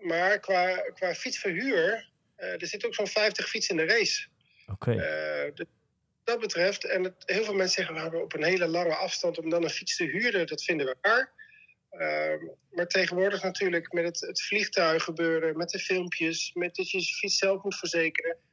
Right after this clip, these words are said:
Speaker 1: dat de mensen, triatleten, toch wel steeds duurdere fietsen hebben ook. Ehm, ja, dan houden ze die liever toch gewoon, eh, veilig thuis in een, eh,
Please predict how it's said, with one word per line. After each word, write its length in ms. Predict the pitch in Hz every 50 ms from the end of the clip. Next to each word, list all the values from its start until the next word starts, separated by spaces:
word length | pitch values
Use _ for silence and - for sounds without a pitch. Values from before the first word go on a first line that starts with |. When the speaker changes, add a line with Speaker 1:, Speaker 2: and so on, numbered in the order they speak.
| _ _ _ _ _
Speaker 1:
dat 140 | - 180 -
de 80 | 190
mensen, 420 | 185 185 196 202 202 202 - 196 185
triatleten, 640 | - - 196 214 208 202 196 190 190 190 185 190 -
toch 180 | - 208 185
wel 120 | 185 196 185
steeds 360 | - - - 196 190 185 -
duurdere 400 | - 180 208 214 208 196 180 180
fietsen 340 | - - 208 196 - 202 196
hebben 280 | 185 190 185 180 160
ook. 260 | 175 185 185 - - - _ _ _ _ _ _ _ _ _ _
Ehm, 640 | - 160 160 80 80 - 160 160 165 165 165 165 170 170 170 170 - _ _ - - _ _
ja, 240 | - - 190 175 160
dan 240 | 156 165 170 185 196 - - -
houden 220 | 175 185 202 190 165
ze 60 | 165
die 160 | 165 180 185
liever 260 | 180 202 196 185 190 185
toch 180 | - 196 -
gewoon, 280 | - 190 180 175 175 170
eh, 200 | 175 170 170 165
veilig 440 | 165 - - 208 196 185 175 165 -
thuis 340 | - - 202 180 165 165 -
in 100 | 175 170
een, 160 | 170 165 165 156
eh, 240 | 165 165 165 160 -